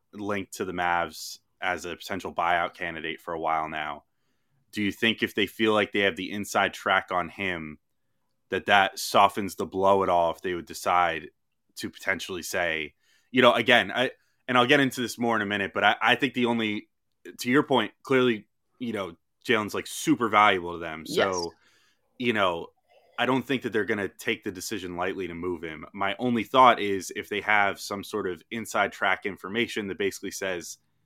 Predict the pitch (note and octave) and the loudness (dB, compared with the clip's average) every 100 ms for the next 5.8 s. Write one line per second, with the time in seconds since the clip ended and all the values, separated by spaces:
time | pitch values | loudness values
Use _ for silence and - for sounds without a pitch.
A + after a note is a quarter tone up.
0 | _ _ _ _ G#2 F2 - _ F#2+ G2+ | _ _ _ _ -6 -6 -6 _ -8 -8
1 | - _ A#2 A2 A#2 C3 A#2 A2+ A#2+ - | -8 _ -8 2 8 8 8 4 2 -2
2 | G2+ - E2 D2 - _ _ _ G2 - | -10 -6 -6 -8 -14 _ _ _ -6 -6
3 | - G#2 F#2 - G2+ F#2 F#2 F2+ E2+ - | -12 -12 -8 -2 -2 -2 -2 -2 -2 -6
4 | E2 D#2 D#2 - E2+ G2 F2 E2+ D#2+ - | -12 -14 -20 -12 -4 -2 -2 -4 -6 -10
5 | _ _ _ _ G#2+ F#2+ E2+ D#2 | _ _ _ _ -6 -2 -2 -4